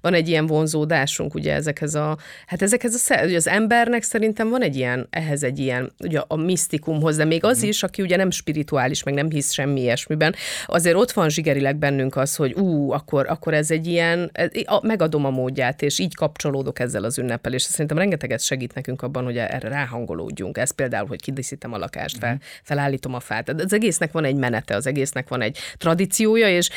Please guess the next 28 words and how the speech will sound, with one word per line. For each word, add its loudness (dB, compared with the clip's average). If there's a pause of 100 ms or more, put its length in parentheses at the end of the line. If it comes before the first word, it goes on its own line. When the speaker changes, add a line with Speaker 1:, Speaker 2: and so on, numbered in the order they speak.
(100)
Speaker 1:
és 2
nyilván 4
az 2
a, 6
az 4
a 6
visszanyúlok 2
a -2
gyerekkoromba, 0
és 0
vissza, 0 (240)
visszakapcsolódom 2
a, -6
a 2
Speaker 2:
Mhm. 2
Speaker 1:
gyerekkoromhoz 0
és -2
az -4
akkori -2
élményekhez. 0
Úgyhogy -2
ez, 2
szerintem 0
ez 2
egy 2
tök 0
komplex, 0
ö, -2